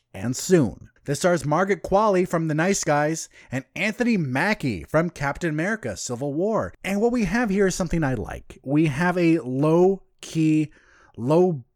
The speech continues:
budget, I'm go-, I'm assuming low budget, I don't know how much went into this, but a seemingly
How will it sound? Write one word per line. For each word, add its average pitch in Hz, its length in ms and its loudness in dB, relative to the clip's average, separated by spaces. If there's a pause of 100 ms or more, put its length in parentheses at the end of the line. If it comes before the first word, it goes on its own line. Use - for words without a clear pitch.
(140)
budget, 170 320 0
I'm 165 140 4
go-, 180 180 0
I'm 196 160 2
assuming 202 360 0
low 87 120 -6
budget, - 280 -10
I 120 40 -4
don't 156 160 2
know 147 80 0
how 139 120 0
much 139 140 -2
went 110 160 -2
into 92 160 -8
this, 117 140 -6
but 127 240 -4
a 147 260 -4
seemingly 190 760 4